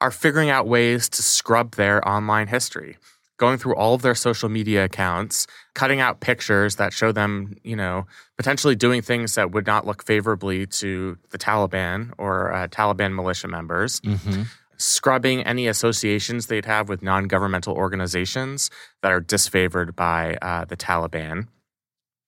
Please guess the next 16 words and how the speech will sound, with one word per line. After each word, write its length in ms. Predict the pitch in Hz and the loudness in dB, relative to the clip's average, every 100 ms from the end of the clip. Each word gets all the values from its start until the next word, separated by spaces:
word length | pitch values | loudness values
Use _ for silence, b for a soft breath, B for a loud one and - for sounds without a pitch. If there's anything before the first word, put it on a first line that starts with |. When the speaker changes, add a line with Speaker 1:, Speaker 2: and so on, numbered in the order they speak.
| - | -2
Speaker 1:
Uh, 200 | 127 131 | 0 2
and 220 | 139 160 | 2 2
anything 320 | 139 156 156 123 | 2 0 0 2
else 240 | 127 127 | 2 2
that 120 | 120 | 0
make, 400 | 95 110 113 - - | 0 2 0 -2 -8
uh, 280 | 98 107 | -2 0
make 280 | 98 107 104 | 0 0 -2
these 200 | - 104 | -4 -4
individuals, 920 | - 104 98 101 95 98 95 95 95 - | -4 -4 -2 -2 0 0 0 0 -2 -4
uh, 240 | 95 92 92 | -2 -2 -2
a 160 | - 98 | -2 -6
potential 460 | - - 117 107 95 | -6 -6 -4 -4 -6
target. 460 | - 107 110 - - _ b b b b | 0 0 0 -6 -12 _ b b b b
Speaker 2:
Hmm. 60 | |
Speaker 1:
So 800 | 139 160 160 151 139 131 123 113 | 0 4 6 6 8 8 6 4